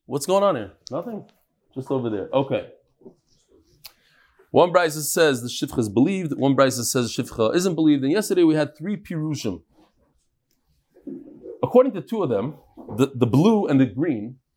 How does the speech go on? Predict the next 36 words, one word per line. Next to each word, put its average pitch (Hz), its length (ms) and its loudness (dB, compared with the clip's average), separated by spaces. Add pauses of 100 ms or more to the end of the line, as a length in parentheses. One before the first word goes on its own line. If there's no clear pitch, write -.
(100)
Rav - 720 -4
Papi 165 600 0
and 131 100 4
Rav 131 120 4
Ashi, 139 540 -2 (800)
a - 60 6
shifcha 202 500 2
has 208 280 0
nemanos 151 800 0
when 143 180 0
it 165 80 -4
comes 202 300 -4
to 165 80 -2
a 143 40 0
shvuya. 147 560 -2 (760)
When 120 120 2
it 135 80 2
comes 202 360 0
to 180 360 -2
testifying 180 680 2
about 156 220 2
a 156 60 4
woman 175 300 0
who 156 40 4
was 143 140 -2
captured, 180 500 -4
a 123 40 -4
shvuya, 202 580 0 (300)
she's 190 160 -2
believed. 185 500 0 (240)
Either 196 180 2
because 147 380 2
we're 147 140 2
makel 196 640 0 (160)
or 156 160 2
because 160 840 0